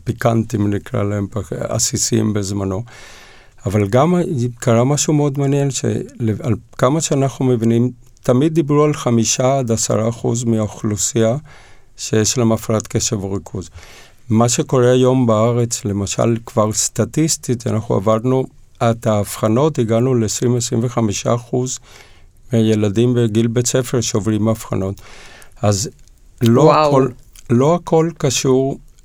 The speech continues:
Speaker 1: לזה שיש יותר, בוא נ-, בוא נגיד את זה, הרבה ילדים שלפני חמישים או שישים שנה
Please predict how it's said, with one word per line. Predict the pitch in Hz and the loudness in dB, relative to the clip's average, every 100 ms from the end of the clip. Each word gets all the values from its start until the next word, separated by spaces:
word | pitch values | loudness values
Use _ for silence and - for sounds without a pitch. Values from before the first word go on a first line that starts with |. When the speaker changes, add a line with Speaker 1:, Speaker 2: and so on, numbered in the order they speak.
| - - | -20 -4
Speaker 1:
לזה | 113 113 101 117 117 | 0 0 0 0 0
שיש | - 117 110 104 104 107 - 226 226 135 113 | 0 0 0 0 0 0 -4 -8 -8 -4 -2
יותר, | 113 120 113 117 120 - _ - - _ _ - 117 | -2 0 0 0 -2 -14 _ -20 -20 _ _ -12 -2
בוא | 120 | 0
נ-, | 135 147 151 | 2 0 0
בוא | 123 | 0
נגיד | 139 143 139 | 2 2 2
את | 135 | 0
זה, | 117 104 - - - - - - - | 0 -2 -4 -18 -20 -20 -20 -10 0
הרבה | 120 107 131 | 2 4 4
ילדים | 170 180 160 131 120 113 127 120 113 113 | 4 4 4 4 2 2 2 2 0 -4
שלפני | - 104 104 127 131 | -4 -2 -2 -2 -2
חמישים | - 120 - 123 113 | 0 -2 0 0 0
או | 104 | -2
שישים | - - 117 113 | -4 -4 -2 -4
שנה | - 107 | -4 -4